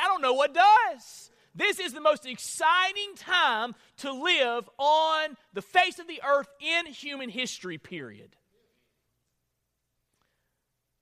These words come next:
I remember when I ran a half marathon first time, and, uh, I trained and prepared for it, and I was running up in Memphis, and, and, and I,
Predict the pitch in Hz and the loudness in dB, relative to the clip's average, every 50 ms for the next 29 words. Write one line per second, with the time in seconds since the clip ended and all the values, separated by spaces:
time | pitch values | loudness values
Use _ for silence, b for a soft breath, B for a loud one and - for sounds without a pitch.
0 | _ _ - 170 196 196 190 185 175 175 170 170 170 170 165 156 147 139 _ _ | _ _ -4 -4 -4 -2 -4 -4 -4 -4 -4 -2 -4 -4 -4 -6 -10 -18 _ _
1 | _ _ _ _ _ _ _ _ _ _ _ _ _ _ _ - _ 170 175 175 | _ _ _ _ _ _ _ _ _ _ _ _ _ _ _ -20 _ -4 -2 -2
2 | 175 180 180 175 175 160 147 147 - _ _ _ _ _ _ _ _ _ _ - | -2 -2 -4 -4 -6 -6 -10 -16 -20 _ _ _ _ _ _ _ _ _ _ -16
3 | 117 - 208 196 - 190 190 190 185 165 180 165 139 - - 190 185 - - - | -6 -4 -4 -4 -4 -4 -4 -4 -4 -4 -6 -10 -12 -6 -4 -4 -4 -4 -8 -8
4 | 202 185 180 180 180 175 180 185 - _ _ _ _ _ _ _ _ _ _ _ | -6 -4 -4 -4 -6 -8 -10 -16 -20 _ _ _ _ _ _ _ _ _ _ _
5 | _ _ - 175 175 170 165 165 156 147 147 139 135 127 - 185 202 190 - - | _ _ -8 -6 -6 -4 -6 -8 -8 -8 -8 -6 -6 -4 -4 -4 -4 -6 -8 -10
6 | 202 190 185 185 180 185 180 175 - 175 147 - - 185 175 175 175 165 - _ | -8 -6 -6 -4 -6 -6 -8 -8 -10 -10 -12 -10 -10 -6 -4 -4 -6 -6 -10 _
7 | - 170 170 175 170 151 147 143 151 165 156 143 135 160 170 175 170 165 165 160 | -12 -8 -4 -4 -4 -4 -6 -8 -8 -10 -10 -10 -10 -10 -8 -8 -6 -8 -8 -8
8 | 160 147 139 139 156 170 - - _ 170 160 - - - - 147 135 131 127 - | -8 -12 -14 -12 -12 -12 -12 -12 _ -14 -12 -12 -14 -14 -12 -12 -14 -14 -16 -20
9 | _ _ _ _ _ _ _ _ _ _ _ _ _ _ _ - 160 160 156 143 | _ _ _ _ _ _ _ _ _ _ _ _ _ _ _ -8 -8 -8 -8 -8
10 | - - 165 165 - 160 185 - | -10 -12 -12 -6 -4 -4 -4 -4